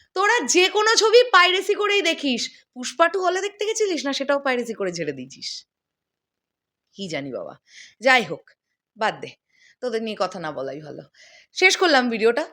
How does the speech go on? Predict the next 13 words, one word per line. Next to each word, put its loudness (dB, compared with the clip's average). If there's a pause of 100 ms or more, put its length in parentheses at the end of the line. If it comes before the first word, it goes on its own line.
(100)
দেখা 4
হচ্ছে 6
আবার 6
খুব -6
শিগগিরই। -6 (360)
খাদান 0
টিমের -2
জন্য -4
অনেক -2
শুভকামনা, 0
এভাবে 4
এগোতে 0
থাকুক। -6